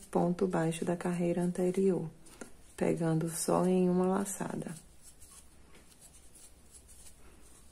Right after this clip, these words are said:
deixando essa outra laçada assim. Volto no final.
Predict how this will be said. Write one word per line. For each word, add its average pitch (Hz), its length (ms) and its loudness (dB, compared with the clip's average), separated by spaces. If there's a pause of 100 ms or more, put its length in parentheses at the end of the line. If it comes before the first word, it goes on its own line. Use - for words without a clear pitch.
deixando 170 840 2
essa 175 280 0
outra 170 320 -2
laçada 165 540 -2
assim. 160 380 -6 (3000)
Volto 170 380 0
no 180 160 2
final. 196 400 0